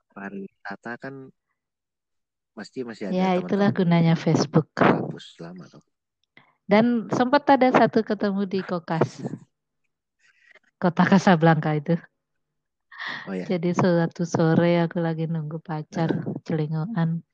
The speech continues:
Speaker 2: Terus ada om-om gitu. Ayi. Nah, kalau ada orang manggil Ayi, itu pasti
Speaker 1: Hmm.
Speaker 2: temanku dari masa kuliah di Jogja. Gitu.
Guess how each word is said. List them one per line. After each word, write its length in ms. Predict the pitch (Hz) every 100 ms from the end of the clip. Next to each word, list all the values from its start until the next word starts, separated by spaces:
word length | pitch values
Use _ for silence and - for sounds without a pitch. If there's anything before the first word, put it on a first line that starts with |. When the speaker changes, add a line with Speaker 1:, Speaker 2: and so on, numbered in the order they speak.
| - _
Speaker 2:
Terus 220 | - -
ada 320 | 175 156 151 160
om-om 580 | 156 156 - 165 160 156
gitu. 420 | 160 - 175 170 - - -
Ayi. 420 | 214 240 311 - - 151 156 _ _ _ _ - - - - -
Nah, 160 | 190 175
kalau 220 | 175 180
ada 240 | 185 180 214
orang 320 | 202 190 185
manggil 320 | 175 170 185
Ayi, 400 | 160 147 165 214 -
itu 240 | 196 214
pasti 240 | 214 196 226
Speaker 1:
Hmm. 140 | 208
Speaker 2:
temanku 480 | 180 180 175 196 190
dari 240 | 175 170
masa 400 | 170 165 160 165
kuliah 400 | 160 165 160 160
di 160 | 160 151
Jogja. 640 | - 143 _ - 147 135 - _ _ _ _ _ _ _ _ _ _ _ _ _ _ -
Gitu. 260 | 151 147